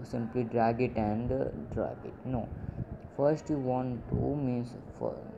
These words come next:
wait, I will, uh, detach it first. Okay, first you want to go to the model of, uh, Miles Morales, and then go to the states, and after going on the states, change it to one.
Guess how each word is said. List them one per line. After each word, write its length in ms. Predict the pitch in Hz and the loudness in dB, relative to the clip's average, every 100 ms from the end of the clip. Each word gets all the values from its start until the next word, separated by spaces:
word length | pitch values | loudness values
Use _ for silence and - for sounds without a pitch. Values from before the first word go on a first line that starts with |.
| - 123 | -10 -4
wait, 300 | 123 123 110 | -2 0 -2
I 160 | 110 | -2
will, 380 | 104 104 104 107 | 0 0 0 -2
uh, 40 | - - - - 120 | -4 -10 -14 -6 -4
detach 380 | - - 107 113 - - - - | -2 0 0 0 -4 -14 -10 -8
it 140 | - - - | -8 -10 -6
first. 260 | - 131 - - - - - - | -2 -2 -2 -4 -8 -12 -12 -8
Okay, 180 | - 90 - | -6 -6 0
first 320 | 135 160 160 | 4 4 4
you 60 | 165 | 0
want 400 | 139 147 151 143 | 2 0 0 0
to 80 | 143 | -2
go 320 | 120 127 127 | 4 4 4
to 100 | 139 | 2
the 160 | 135 131 | 4 4
model 540 | 113 113 127 127 123 | 6 4 6 4 6
of, 240 | 117 113 117 | 4 2 -2
uh, 100 | 120 - - 113 | -2 -2 -4 -4
Miles 360 | 92 127 - | 0 0 -2
Morales, 640 | 135 127 131 131 107 127 - - - - - - | -2 0 0 0 -2 -2 -2 -6 -8 -14 -14 -10
and 160 | 120 117 | -4 0
then 300 | 113 120 117 | 2 2 0
go 220 | 110 123 127 | 2 2 2
to 100 | 135 | 2
the 160 | 131 131 | 4 2
states, 600 | - - 135 95 - - - - - - - - - - - - - 127 | -2 2 2 2 0 -10 -16 -16 -12 -10 -10 -10 -12 -8 -8 -8 -10 -6
and 100 | 113 | -2
after 300 | 104 - 143 | -2 0 0
going 280 | 131 131 131 | 2 0 0
on 160 | 131 | 0
the 80 | 131 | -2
states, 600 | - - 139 123 123 - 143 - - - - - | -4 0 4 4 2 -2 -6 -6 -8 -2 0 2
change 360 | 131 135 143 - | 2 2 0 -2
it 100 | 131 - | -4 0
to 80 | 135 | 0
one. 360 | 113 131 113 | 4 2 2